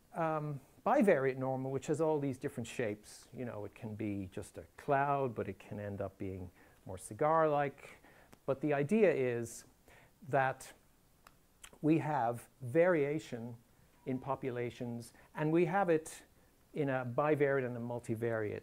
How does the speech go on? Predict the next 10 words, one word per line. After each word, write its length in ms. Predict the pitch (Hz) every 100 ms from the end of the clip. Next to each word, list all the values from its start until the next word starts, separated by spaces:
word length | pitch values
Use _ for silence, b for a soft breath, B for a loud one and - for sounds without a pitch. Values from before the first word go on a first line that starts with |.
| -
sense. 640 | - 180 117 95 - - - _ _ _ _ _ _ b b b b b b b b b _ _ _ _ _ _ _ b b b b _ _ _ -
So 180 | - 233
this 300 | 359 - - B -
idea 640 | 185 147 214 262 214 160
of 160 | 156 139
variation 920 | 127 156 156 139 147 165 - 120 123 135
and 160 | 131
covariation 1040 | - - 190 160 127 120 117 120 - 120 120 131
as 460 | 123 120 - - - -
essential 680 | - 160 175 - 104 95